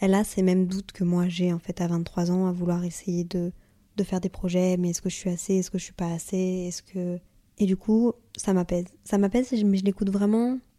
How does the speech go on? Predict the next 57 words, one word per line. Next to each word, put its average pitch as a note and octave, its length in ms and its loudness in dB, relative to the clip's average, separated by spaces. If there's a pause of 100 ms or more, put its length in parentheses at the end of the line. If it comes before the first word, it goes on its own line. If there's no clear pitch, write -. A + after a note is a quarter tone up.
un B3 80 -2
peu A#3 140 4
en A3+ 120 4
background G3+ 600 0
comme F#3 160 -4
ça, F3+ 240 -6
genre F3+ 300 -10
quand G3 120 0
je F#3 80 -2
me F#3+ 80 4
balade F#3 600 0
ou, F#3 260 -4 (100)
en G#3 40 -2
fait, B3 100 0
c'est A#3 140 -2
une G3 100 2
copine G3+ 300 0
que G3 100 0
j'aimerais F3+ 300 2
avoir F3+ 340 0 (140)
avec F3 240 -2
moi. F3+ 320 -2 (520)
J'ai G3 120 2
l'impression G#3 320 0
d'écouter G#3+ 240 0
des F#3 80 2
messages F3 280 2
vocaux E3 200 -2
d'une D#3+ 160 -2
pote, - 300 -8 (100)
c'est - 100 -8
ça F3+ 100 -2
que F3 60 -6
je E3+ 60 -10
veux E3 80 -6
dire. - 200 -18 (140)
Donc F#3+ 220 2
tout - 100 -12
son A3 140 0
podcast F#3+ 340 -2
en - 20 0
général, F3 460 0
je F#3 100 0
l'aime. F3 320 0 (140)
J'ai F#3+ 100 -2
pas G#3 100 2
encore G3+ 200 -2
tout - 160 -4
écouté, G#3 420 0
mais F#3 360 4
cet - 240 -12
épisode-là F#3 420 0
en F#3+ 60 2
particulier - 480 0
m'avait F3+ 180 2
beaucoup F3+ 240 0
parlé. F#3 300 -6